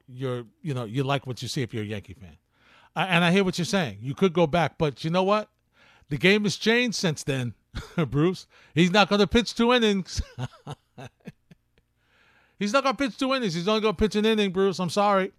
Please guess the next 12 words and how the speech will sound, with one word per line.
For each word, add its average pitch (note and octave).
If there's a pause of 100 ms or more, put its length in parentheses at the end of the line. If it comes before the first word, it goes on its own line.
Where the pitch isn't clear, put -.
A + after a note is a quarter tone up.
(360)
I G#3
don't B3+
care F#3+
if E3+
he F3+
throws G3
six -
pitches. - (1000)
He's E3
only G#3+
gonna F#3 (480)
pitch -